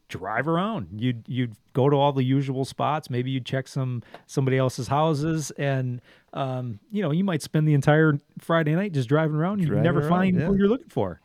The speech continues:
Speaker 1: And
Speaker 2: <laughs>
Speaker 1: so, which in and of itself, man, I just, I mean, I'm having a lot of nostalgia even just thinking about it.
Speaker 2: I
Speaker 1: Because,
Speaker 2: know.
Speaker 1: you know, you'd stop and you'd get something to eat and, um, you know, you'd run into people you weren't looking for. And it was, it was almost just like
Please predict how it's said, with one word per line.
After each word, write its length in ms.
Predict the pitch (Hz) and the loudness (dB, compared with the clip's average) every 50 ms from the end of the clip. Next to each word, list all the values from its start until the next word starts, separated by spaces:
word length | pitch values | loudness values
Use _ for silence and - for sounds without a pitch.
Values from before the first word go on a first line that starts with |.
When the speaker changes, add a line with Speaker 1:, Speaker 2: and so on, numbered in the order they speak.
| _ - - _ _ _ _ | _ -20 -20 _ _ _ _
Speaker 1:
And 280 | - 147 143 143 139 127 | -4 0 2 2 2 0
Speaker 2:
<laughs> 100 | - 143 | 0 0
Speaker 1:
so, 320 | 156 147 147 143 139 123 127 - _ _ - | 2 4 4 4 2 2 -2 -8 _ _ 2
which 260 | 156 170 160 - - | 4 4 4 4 0
in 140 | 202 190 190 | -2 -2 0
and 100 | 180 170 | 0 -2
of 140 | 160 139 139 | -2 -4 -6
itself, 560 | - - - 156 147 147 151 143 - - _ _ | -8 -6 -2 0 0 0 0 -2 -6 -14 _ _
man, 240 | - 135 139 135 135 | -4 -2 0 0 0
I 80 | 131 127 | 0 0
just, 220 | 123 131 127 - - | -2 -4 -6 -6 -8
I 60 | 139 | -6
mean, 140 | 131 127 120 | -4 -4 -4
I'm 100 | 120 117 | -2 -2
having 180 | 127 135 127 123 | -2 -2 -2 -2
a 60 | 117 | -4
lot 160 | 120 120 120 | -2 -4 -4
of 80 | 117 113 | -4 -6
nostalgia 540 | 110 - - - 120 120 131 131 117 113 | -8 -8 -6 -4 -2 -2 -2 -2 -2 -2
even 260 | 107 113 120 117 113 110 | -2 -2 -2 -4 -4 -6
just 180 | 107 - - | -8 -8 -4
thinking 240 | - 147 156 - 131 | -4 -2 0 0 -2
about 240 | 107 98 98 98 98 | -2 -4 -4 -6 -6
it. 60 | 104 | -6
Speaker 2:
I 100 | 104 110 | -6 -4
Speaker 1:
Because, 140 | 117 131 175 233 226 | -2 -2 -2 0 -2
Speaker 2:
know. 140 | 151 95 87 - - - _ _ _ | -2 -4 -6 -10 -18 -20 _ _ _
Speaker 1:
you 140 | - 294 247 | -4 0 2
know, 80 | 196 175 | 2 2
you'd 180 | 175 180 180 | 2 0 -4
stop 360 | - - - 127 123 131 - - | -8 -4 -2 0 2 2 0 0
and 80 | 139 135 | -4 -6
you'd 100 | 127 123 | -4 -6
get 160 | 127 120 - | -6 -4 -2
something 280 | - 123 113 - 127 | -2 -2 -2 -2 -4
to 120 | 117 120 - | -6 -4 -4
eat 520 | 104 101 107 117 120 123 123 117 - - - | -4 -2 0 0 2 0 0 -2 -4 -8 -10
and, 200 | 113 107 104 - - - - _ _ _ | -8 -8 -8 -10 -14 -20 -20 _ _ _
um, 500 | - 123 120 117 110 113 110 107 107 113 127 | -10 -8 -6 -4 -4 -4 -6 -6 -8 -8 -8
you 100 | 135 123 | -6 -6
know, 120 | 117 113 | -4 -4
you'd 200 | 113 113 120 113 | -4 -4 -4 -2
run 200 | 120 123 123 120 | -2 0 0 0
into 120 | 123 117 120 | 0 -2 -2
people 320 | - 131 127 117 - 131 | -2 -2 -4 -2 0 -2
you 160 | 127 113 113 | 0 0 0
weren't 220 | 113 120 120 131 123 | -2 -2 -4 -2 -2
looking 300 | 120 120 - 139 120 - | -2 -2 -2 -2 -4 -4
for. 480 | - 131 123 120 120 123 123 127 127 | -2 -2 0 0 0 0 0 0 0
And 240 | 120 110 101 90 71 - _ _ _ _ _ _ _ _ _ _ _ _ _ - | 0 -2 -4 -6 -10 -14 _ _ _ _ _ _ _ _ _ _ _ _ _ -4
it 80 | - 156 | -2 2
was, 260 | 143 139 131 120 - | 4 4 4 2 0
it 100 | - 143 | -2 0
was 180 | 151 151 143 123 | 2 2 4 4
almost 380 | 131 143 160 175 180 160 - - | 4 2 4 2 2 0 -2 -2
just 240 | - 135 - - | -4 -4 -4 -2
like 300 | - 127 120 113 - - | -2 -2 -2 -2 -4 -8